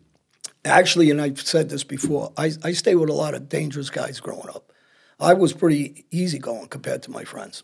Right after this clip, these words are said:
My friends were more killers and naturally dangerous, and I grew into it as I got older, and I think the first guy I killed was,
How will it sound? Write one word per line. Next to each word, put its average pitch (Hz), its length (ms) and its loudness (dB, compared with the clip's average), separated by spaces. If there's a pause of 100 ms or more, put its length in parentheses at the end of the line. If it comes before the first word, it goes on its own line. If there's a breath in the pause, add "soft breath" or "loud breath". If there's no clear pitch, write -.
My 147 80 -2
friends 190 280 0
were 156 120 -2
more 156 260 4
killers 160 420 2
and 147 140 -4
naturally 156 600 -4 (440 soft breath)
dangerous, 160 680 2
and 147 240 -6
I 165 140 0
grew 165 300 4
into 160 260 0
it 147 80 -2
as 147 220 -4
I 151 100 -4
got 147 180 -6
older, 151 360 2
and 147 120 -6
I 151 80 -4
think 170 240 -4
the 147 80 -10
first 156 360 0
guy 147 360 -2
I 139 100 -8
killed 147 460 2
was, 139 260 -8